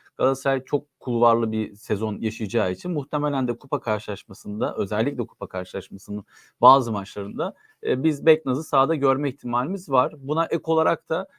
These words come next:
şunu söyleyelim. Tabii Galatasaray'da imzalar bitti mi? Bence bitmedi. Yeni imzalar da gelecek gibi gözüküyor. Özellikle akademideki yeteneklerle alakalı Galatasaray'ın bazı taramalar yaptığını ki önceki günlerde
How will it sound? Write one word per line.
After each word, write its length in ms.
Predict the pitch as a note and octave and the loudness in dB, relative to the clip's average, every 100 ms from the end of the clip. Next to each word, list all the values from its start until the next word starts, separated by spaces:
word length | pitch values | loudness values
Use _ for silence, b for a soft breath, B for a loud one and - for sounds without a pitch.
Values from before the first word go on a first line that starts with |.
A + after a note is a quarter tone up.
| b | b
şunu 220 | - D3+ | -8 -6
söyleyelim. 520 | D#3 F3+ F3 F3+ D3 A2+ | -2 0 4 4 2 -2
Tabii 200 | C#3 C3+ | -4 0
Galatasaray'da 540 | C3+ D3+ D3+ D3+ D3+ | 2 2 2 0 0
imzalar 520 | D3 C3+ D3+ D#3 D3 | -2 2 4 4 2
bitti 280 | D3+ - E3+ | -2 -8 -10
mi? 180 | F3+ D#3+ | -8 -4
Bence 320 | C#3+ C#3+ D#3+ | -4 -4 -8
bitmedi. 500 | F3 - C3+ C#3 B3 | -10 -6 -6 -4 -6
Yeni 220 | C#3+ C#3+ D#3+ | -4 -4 -2
imzalar 480 | C#3+ D3 C#3+ D3+ | -2 0 2 2
da 60 | C#3+ | 0
gelecek 440 | C3 C3 C3 D3 | -2 -2 -2 -6
gibi 180 | - C3 | -6 -6
gözüküyor. 480 | C#3 C3 - - A#2 | -4 -6 -8 -6 -6
Özellikle 340 | G#2 A#2 B2 - | -4 -4 -4 -6
akademideki 800 | - - A#2+ B2 A#2 A2+ B2+ B2 b b b | -12 -6 -4 -4 -6 -6 -8 -10 b b b
yeteneklerle 640 | G#2+ B2 B2+ - B2+ A#2+ | -4 -2 -4 0 2 2
alakalı 680 | A2 G#2+ G2+ A#2 C3 F3+ - | 2 0 -2 -2 -2 -2 -2
Galatasaray'ın 540 | A#2 B2 - B2 A#2 | 0 0 -2 -6 0
bazı 280 | A#2+ A#2+ - | 2 2 0
taramalar 420 | A#2+ A#2 A#2+ B2 | -2 -2 0 0
yaptığını 400 | A#2 G#2 - F3+ | 0 -2 -6 -10
ki 100 | - | -6
önceki 380 | A#2 A#2 A2 B2 | -4 -4 -8 -8
günlerde 500 | A#2+ A#2+ A#2 A#2 | -6 -4 -2 -2